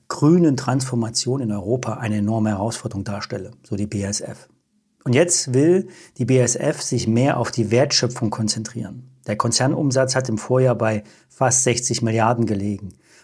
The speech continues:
Man hatte zuletzt die Preise stark angehoben und das wurde von der Börse irgendwie gefeiert. Doch jetzt scheint es auch so zu sein, dass es von der Kundenseite her eine gewisse Grenze gibt. Irgendwann kippt nämlich die Nachfrage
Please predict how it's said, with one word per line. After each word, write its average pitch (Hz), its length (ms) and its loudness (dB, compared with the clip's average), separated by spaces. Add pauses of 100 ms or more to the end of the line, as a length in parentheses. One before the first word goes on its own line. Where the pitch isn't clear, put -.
Man 117 120 0
hatte 123 180 0
zuletzt 123 340 0
die 120 60 -2
Preise 123 380 0
stark 120 300 0
angehoben 110 640 0
und 110 140 -2
das 117 160 0
wurde 170 200 4
von 156 140 0
der 131 80 4
Börse 131 320 2
irgendwie 135 300 0
gefeiert. 127 560 -6 (420)
Doch - 300 -2
jetzt 151 360 2
scheint 147 220 2
es 131 100 -2
auch 113 100 0
so 160 180 4
zu 156 160 -2
sein, 117 360 0 (380)
dass 131 180 2
es 151 140 0
von - 140 -6
der 110 100 -2
Kundenseite 117 640 2
her 113 140 0
eine 123 120 2
gewisse 123 360 0
Grenze 190 420 2
gibt. - 220 -6
Irgendwann 156 420 2
kippt 214 320 -2
nämlich 131 240 4
die 135 100 4
Nachfrage 135 720 2